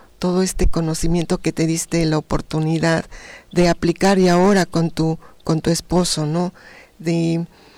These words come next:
de aprender que la vida está llena de, de todo lo que nos sucede, que integrar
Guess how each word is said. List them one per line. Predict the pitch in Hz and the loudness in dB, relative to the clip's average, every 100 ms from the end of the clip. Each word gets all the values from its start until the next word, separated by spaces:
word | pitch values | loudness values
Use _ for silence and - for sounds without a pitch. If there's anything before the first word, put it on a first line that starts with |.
| - _ _ _ | -20 _ _ _
de | - 185 185 185 185 185 180 165 - - - _ | -2 2 4 4 2 2 0 -2 -10 -20 -20 _
aprender | - - 196 185 208 196 | -12 -4 -4 -2 -2 -4
que | - 214 | -2 2
la | 190 180 | 2 2
vida | 170 180 160 180 185 185 - _ _ _ _ _ _ _ _ | -2 -4 -2 -2 -2 -6 -14 _ _ _ _ _ _ _ _
está | - - 170 | -12 -6 -4
llena | 160 170 170 165 160 | -2 -2 -2 -2 -4
de, | 143 143 139 - _ _ _ _ - | -4 -6 -8 -12 _ _ _ _ -8
de | 156 | -8
todo | - 156 139 143 - _ _ _ - | -4 -4 -4 -6 -14 _ _ _ -12
lo | 151 151 | -8 -6
que | 151 | -4
nos | 151 151 | -4 -6
sucede, | 147 - 156 151 156 165 | -6 -4 -2 -4 -6 -10
que | - 160 156 151 - _ _ _ _ _ | -6 -2 -2 -2 -8 _ _ _ _ _
integrar | - 180 - 170 185 185 180 | -4 -2 0 2 2 2 0